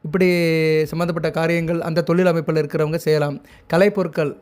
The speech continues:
காதி கிராஃப்ட்ல வேலை பார்க்குறவங்க, அதுக்கு கலைப்பொருட்கள் செஞ்சு கொடுக்குறவங்க, இவங்களாம் அந்த திங்கட்கிழமை பதினொன்று பன்னெண்டு இந்த காரியத்தில் செஞ்சீங்கன்னா அந்த அபிஜித் யோகம் வந்து பரிபூர்ணமா இருக்கும்.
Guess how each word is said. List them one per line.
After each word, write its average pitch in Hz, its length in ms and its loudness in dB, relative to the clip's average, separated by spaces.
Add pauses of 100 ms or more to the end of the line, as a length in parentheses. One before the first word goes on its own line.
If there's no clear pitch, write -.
காதி 180 240 0
கிராஃப்ட்ல 160 320 -4
வேலை 156 180 -2
பார்க்குறவங்க, 151 420 -2
அதுக்கு 151 340 -4
கலைப்பொருட்கள் 165 380 -2
செஞ்சு 156 180 -4
கொடுக்குறவங்க, 147 580 -2 (400)
இவங்களாம் 190 460 0 (340)
அந்த 156 140 -2
திங்கட்கிழமை 175 580 0
பதினொன்று 175 320 0
பன்னெண்டு 160 260 -2
இந்த 160 160 -2
காரியத்தில் 160 420 -2
செஞ்சீங்கன்னா 160 540 0
அந்த 160 240 -2
அபிஜித் 175 300 0
யோகம் 160 220 2
வந்து 160 160 -2
பரிபூர்ணமா 165 500 0
இருக்கும். 147 340 -4